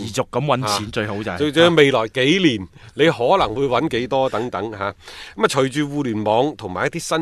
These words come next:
Speaker 2: 媒體時期嘅到嚟呢，即係而家作為球迷，因為我哋睇波嘅渠道千變萬化。
Speaker 1: 多好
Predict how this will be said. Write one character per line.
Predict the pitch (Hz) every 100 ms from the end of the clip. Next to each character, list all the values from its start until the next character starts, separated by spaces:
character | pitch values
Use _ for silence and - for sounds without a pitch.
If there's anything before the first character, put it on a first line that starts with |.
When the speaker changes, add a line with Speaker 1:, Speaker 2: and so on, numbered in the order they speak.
| 156
Speaker 2:
媒 | 90
體 | 87 135
時 | - -
期 | - 78
嘅 | 82
到 | 95 98
嚟 | 95 80 69
呢， | 110 - - - - _ _ -
即 | - 180
係 | 123 127
而 | 135
家 | 233 220
作 | 160
為 | 98
球 | - -
迷， | 85 90 82 82 _ _ _ _ _ _ -
因 | 208
為 |
我 | 185
哋 | 170
睇 | - 175
波 | 190 208
嘅 | - 104
渠 |
道 | 107 113 - _
千 | - 196 190
變 | 151 120
萬 | 92 87
化。 | - 92
Speaker 1:
多 | 170
好 | 165